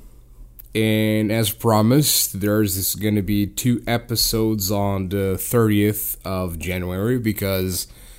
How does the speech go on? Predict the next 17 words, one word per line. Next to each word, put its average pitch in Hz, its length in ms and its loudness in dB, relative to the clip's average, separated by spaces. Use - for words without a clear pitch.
on 101 140 -2
the 98 80 -2
twenty-ninth, 107 800 2
I 110 100 -2
didn't 104 240 2
really 104 220 2
post 107 400 -2
<laughs> - 40 -4
anything. 120 880 -2
So 98 600 0
here 117 220 4
we, 120 240 6
here 123 140 4
we 135 220 4
are. 90 280 0
And 113 880 2
it's - 560 2